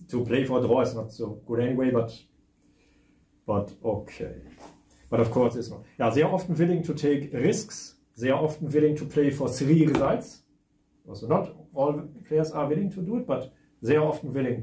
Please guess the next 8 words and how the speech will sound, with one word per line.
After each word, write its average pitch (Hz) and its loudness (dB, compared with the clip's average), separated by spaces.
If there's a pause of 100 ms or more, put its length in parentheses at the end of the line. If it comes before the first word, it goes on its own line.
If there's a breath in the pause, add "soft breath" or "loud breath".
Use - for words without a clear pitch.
to, 92 -8 (1400)
to 101 -8
go, 107 -4
uh, 113 -6
very 127 2
high 127 0
risks. - -4 (1900 soft breath)
Yeah. 101 0